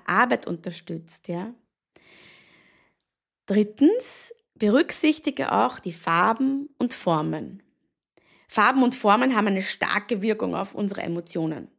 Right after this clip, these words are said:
Überlege, welche Farben und Formen deine Werte am besten ausdrücken. Zum Beispiel könnte ein sanftes, beruhigendes Blau deine Werte von Ruhe und Vertrauen widerspiegeln,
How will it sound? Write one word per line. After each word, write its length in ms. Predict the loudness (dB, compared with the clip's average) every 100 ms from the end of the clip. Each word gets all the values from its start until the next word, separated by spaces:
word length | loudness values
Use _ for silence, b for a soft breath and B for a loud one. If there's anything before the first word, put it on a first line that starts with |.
| _
Überlege, 640 | -4 -2 2 2 4 2 0 b b b 2
welche 340 | 2 2 0
Farben 340 | 2 4 4
und 120 | 0 -2
Formen 480 | 0 2 2 0
deine 360 | 2 4 4 4
Werte 360 | 2 0 -2 -4
am 100 | 0
besten 400 | 0 0 -6 -8
ausdrücken. 800 | -8 -10 -12 -12 -12 -18 -20 _ b b b b b b _
Zum 120 | -2
Beispiel 400 | 2 2 0 -4
könnte 560 | 0 0 0 2 2 0 -6 _ -20 -8
ein 140 | -6
sanftes, 720 | -4 -4 -2 -4 -4 -4 -4 -8
beruhigendes 760 | -12 -8 -4 -4 -2 -4 -6
Blau 360 | -6 -4 0 0
deine 320 | -2 -2 -2
Werte 320 | -2 -2 -4
von 220 | -6 -6 -4
Ruhe 320 | -2 0 0
und 120 | -2
Vertrauen 480 | -8 -10 -6 -4 -4
widerspiegeln, 720 | -4 -6 -6 -6 -2 -2